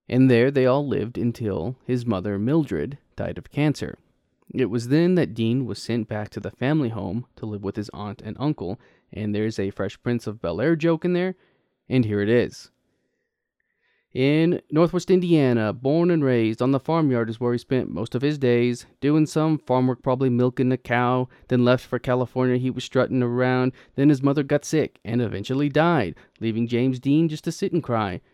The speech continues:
It was one family death and his pa got scared, said, 'You're moving with your auntie and uncle over there.'"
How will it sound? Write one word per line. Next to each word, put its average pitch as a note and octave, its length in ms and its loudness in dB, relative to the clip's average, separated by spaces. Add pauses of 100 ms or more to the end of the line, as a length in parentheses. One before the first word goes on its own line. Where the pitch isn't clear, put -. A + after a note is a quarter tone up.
(100)
It A2+ 120 -4
was A#2+ 140 -4
one E3 280 0
family E3+ 300 0
death D3+ 220 -2
and A#2 80 -2
his A#2+ 120 -6
pa C#3+ 280 -2
got C#3 280 -2
scared, D#3+ 480 -2
said, A#2+ 240 -4
'You're B2+ 80 0
moving F3 340 0
with E3+ 160 -4
your E3 100 -2
auntie C#3+ 300 -2
and G#2 140 -4
uncle A2 280 -6
over A2 220 -4
there.'" G#2 420 -4